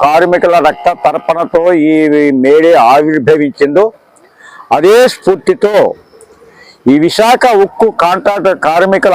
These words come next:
అక్రమ తొలగింపుని, అలాగే పర్మనెంట్ కార్మికుల సంఖ్య తగ్గింపుని, జీతాల్లో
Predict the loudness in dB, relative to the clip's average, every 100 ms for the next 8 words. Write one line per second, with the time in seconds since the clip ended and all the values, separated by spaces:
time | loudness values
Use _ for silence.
0 | 0 0 -4 0 -2 0 -2 0 0 0
1 | -2 -2 -6 -14 -20 -20 -20 -20 -20 -20
2 | -20 -8 -2 0 2 2 2 -2 -10 -16
3 | -20 -20 _ _ _ _ -6 -2 0 2
4 | 2 2 2 2 0 2 0 0 0 0
5 | -2 -2 -4 -2 -4 -2 -2 -2 -4 -4
6 | -8 -12 -16 _ _ _ _ _ -14 -4
7 | -2 0 -2 0 2 2